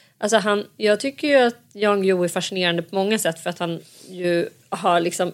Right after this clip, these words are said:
vägrar att dra av sig sin så här machoidentitet, trots att så här, ganska många år av feministiskt uppvaknande har passerat. Men det <laughs> verkar ju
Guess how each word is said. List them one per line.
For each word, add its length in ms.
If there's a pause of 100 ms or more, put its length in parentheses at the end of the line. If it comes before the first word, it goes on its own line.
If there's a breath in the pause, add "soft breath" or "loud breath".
vägrar 840
att 120
dra 140
av 180
sig 160
sin 220
så 80
här 80
machoidentitet, 1600
trots 340
att 160
så 80
här, 140 (440 loud breath)
ganska 300 (380)
många 360
år 140
av 140
feministiskt 680
uppvaknande 760
har 60
passerat. 600
Men 180
det 220
<laughs> 260
verkar 440
ju 840